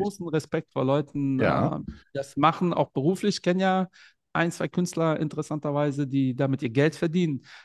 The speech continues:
Speaker 1: Äh, finde ich schon spektakulär.
Speaker 2: Und
Speaker 1: Ja,
Speaker 2: das ist
Speaker 1: aber
Speaker 2: ein guter
Speaker 1: und, äh,
Speaker 2: Hinweis, weil, äh,
Speaker 1: Investment ist
Speaker 2: auch
Speaker 1: ja auch unsere Passion, ne?
Speaker 2: Ey, gut, Kunst ist aber auch ein Investment und da sollten wir
Speaker 1: Ja.
Speaker 2: auf jeden Fall jemand auch dazu einladen, der über das Thema berichten kann. Oder f-,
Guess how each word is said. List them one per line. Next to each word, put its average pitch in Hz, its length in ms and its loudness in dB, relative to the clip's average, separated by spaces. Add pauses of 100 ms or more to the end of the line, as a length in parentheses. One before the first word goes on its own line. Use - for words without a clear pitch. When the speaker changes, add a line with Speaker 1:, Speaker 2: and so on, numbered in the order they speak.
(120)
Speaker 1:
Äh, 127 220 2
finde 151 260 2
ich - 60 -6
schon 147 120 -2
spektakulär. 120 800 0 (160)
Speaker 2:
Und - 80 -8
Speaker 1:
Ja, - 80 2
Speaker 2:
das 175 140 8
ist 180 60 6
Speaker 1:
aber 156 100 12
Speaker 2:
ein 147 40 8
guter 185 240 10
Speaker 1:
und, 135 60 10
äh, - 20 10
Speaker 2:
Hinweis, 151 580 8
weil, 110 300 6
äh, 107 40 6
Speaker 1:
Investment 104 260 6
ist 101 40 4
Speaker 2:
auch 123 140 6
Speaker 1:
ja 170 60 6
auch 147 100 4
unsere 165 280 2
Passion, 127 460 2
ne? 165 180 2 (420)
Speaker 2:
Ey, 131 140 4
gut, 165 420 6
Kunst 196 260 8
ist 170 140 4
aber 147 180 10
auch 165 220 6
ein 135 220 8
Investment 127 580 8
und 113 200 4
da 113 120 8
sollten 135 240 6
wir 120 100 6
Speaker 1:
Ja. 135 100 8
Speaker 2:
auf 131 80 2
jeden 151 220 8
Fall 120 220 6
jemand 117 320 6
auch 101 260 4
dazu 110 360 4
einladen, 90 440 4
der 90 220 4
über 101 180 0
das 90 160 0
Thema 101 240 2
berichten 101 440 0
kann. 98 240 0
Oder 113 180 6
f-, 98 140 2